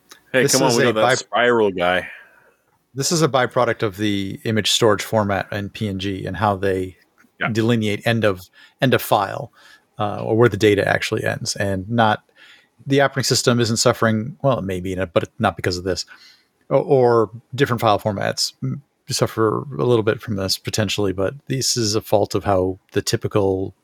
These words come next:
Speaker 2: P N G open source <laughs> readers work and how they
Speaker 1: Yeah.
Speaker 2: truncate files. So,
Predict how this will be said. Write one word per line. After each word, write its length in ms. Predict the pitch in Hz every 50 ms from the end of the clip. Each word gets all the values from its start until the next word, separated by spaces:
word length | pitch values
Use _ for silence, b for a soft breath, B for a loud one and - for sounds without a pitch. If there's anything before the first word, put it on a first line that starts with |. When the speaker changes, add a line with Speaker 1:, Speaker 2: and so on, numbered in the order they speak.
| _ _ -
Speaker 2:
P 220 | - - 131 120
N 80 | 110 104
G 180 | 104 110 104
open 220 | 104 101 - 110 101
source 380 | - - 101 95 - - - 170
<laughs> 180 | 147 117 113 127
readers 520 | 135 123 104 110 107 101 98 95 - -
work 440 | 107 104 101 92 - - - - 151 - _ _ -
and 140 | 107 101 95
how 100 | 107 101
they 100 | 101 98
Speaker 1:
Yeah. 60 | -
Speaker 2:
truncate 300 | - 120 104 - 107 98
files. 380 | - 107 - - - - - - B B B B B B B
So, 300 | - - - 110 113 117